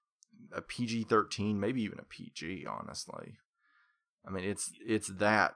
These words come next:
it's that tame of a film. Uh, but <sighs> we're gonna get to the M P A A in a couple of weeks. Let's just,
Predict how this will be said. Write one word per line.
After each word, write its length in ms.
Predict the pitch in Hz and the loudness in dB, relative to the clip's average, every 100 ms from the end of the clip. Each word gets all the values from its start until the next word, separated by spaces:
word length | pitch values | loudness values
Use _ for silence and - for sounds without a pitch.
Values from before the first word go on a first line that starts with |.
| _ | _
it's 180 | - - | -8 -4
that 300 | 95 107 - | 2 4 4
tame 460 | - - 107 104 95 | -2 0 2 2 2
of 160 | 90 - | -4 -8
a 60 | |
film. 580 | - 107 104 82 76 78 - | -8 -4 -2 -2 -6 -8 -2
Uh, 220 | 85 87 - _ _ - | -2 -2 -6 _ _ -8
but 300 | 110 107 110 - - - | 6 8 8 2 -16 -6
<sighs> 600 | - - - - - - | -6 -4 -8 -14 -12 10
we're 100 | 254 | 12
gonna 120 | 269 | 12
get 140 | 202 151 | 8 6
to 60 | |
the 120 | 135 | 8
M 80 | 123 | 8
P 180 | 101 113 | 10 10
A 160 | 110 98 | 10 8
A 160 | 98 | 4
in 60 | 98 | 2
a 60 | |
couple 240 | 95 - 98 | -2 -6 -6
of 60 | |
weeks. 340 | - - - - - - | -8 -8 -8 -10 -12 -6
Let's 280 | 98 - - | -4 -4 -2
just, 300 | 107 - | -2 -2